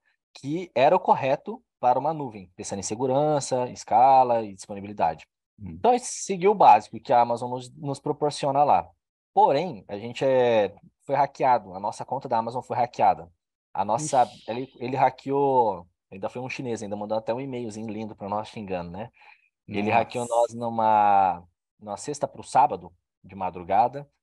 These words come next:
Speaker 1: e passou, né? Sábado o dia inteiro, domingo, a gen-, eu fui pegar isso num domingo pra segunda de madrugada. Então, nesse processo desses dois dias aí,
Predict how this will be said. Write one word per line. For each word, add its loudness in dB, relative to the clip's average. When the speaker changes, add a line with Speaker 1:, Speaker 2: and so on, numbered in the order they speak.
Speaker 1:
e -16
passou, -2
né? -6
Sábado 0
o -12
dia -14
inteiro, -2
domingo, -8
a 2
gen-, -6
eu -6
fui -10
pegar 0
isso -6
num -4
domingo -4
pra -2
segunda -6
de -10
madrugada. 0
Então, 0
nesse -4
processo -2
desses -14
dois -6
dias -8
aí, -4